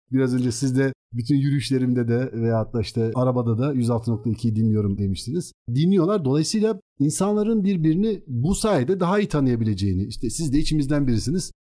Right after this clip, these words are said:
düşünerek böyle bir program formatı oluşturduk. Beşinci programda yine dinleyicilerimizin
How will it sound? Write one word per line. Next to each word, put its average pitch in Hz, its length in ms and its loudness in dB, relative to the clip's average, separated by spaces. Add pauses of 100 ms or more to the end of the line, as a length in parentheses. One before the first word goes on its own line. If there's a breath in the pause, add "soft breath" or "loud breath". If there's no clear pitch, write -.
düşünerek 160 520 0
böyle 135 180 2
bir 151 120 -2
program 151 340 0
formatı 107 400 0
oluşturduk. 135 440 -4
Beşinci 147 320 0
programda 110 500 -2
yine 151 300 0 (260)
dinleyicilerimizin 131 840 2